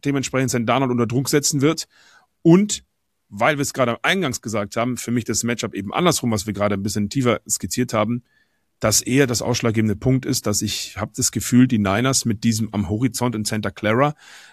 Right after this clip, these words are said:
ähm, mit C M C, mit einer Schwäche von der Seattle Defense und mit einer, finde ich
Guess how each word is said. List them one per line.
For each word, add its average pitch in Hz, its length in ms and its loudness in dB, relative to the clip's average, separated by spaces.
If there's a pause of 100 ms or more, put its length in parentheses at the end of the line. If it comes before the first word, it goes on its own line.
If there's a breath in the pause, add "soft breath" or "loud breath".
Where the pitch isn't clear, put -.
(140)
ähm, 104 340 2
mit 107 200 -2
C - 240 0
M 135 120 0
C, 131 360 0
mit 120 200 -6
einer 107 80 0
Schwäche 110 340 2
von 131 140 0
der 123 60 4
Seattle 120 220 2
Defense 131 640 -2
und 156 380 4 (500)
mit 117 160 -2
einer, 117 80 0
finde 120 260 2
ich - 340 -2